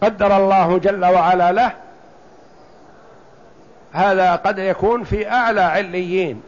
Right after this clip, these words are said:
لأنه إذا صبر، والله جل وعلا يقول: 'إنما يوفى الصابرون أجرهم بغير حساب'، ما يدخله عد ولا حصر، يعطي جل وعلا العطاء الجزيل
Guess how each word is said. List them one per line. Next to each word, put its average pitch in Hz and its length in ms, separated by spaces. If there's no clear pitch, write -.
لأنه 175 760
إذا 180 260
صبر، 240 480
والله 170 480
جل 196 260
وعلا 180 480
يقول: 185 360
'إنما 180 420
يوفى 175 340
الصابرون 180 760
أجرهم 202 520
بغير 175 400
حساب'، 151 400
ما 220 280
يدخله 190 600
عد 202 260
ولا 175 300
حصر، - 320
يعطي 202 500
جل 196 220
وعلا 180 520
العطاء 180 480
الجزيل 170 500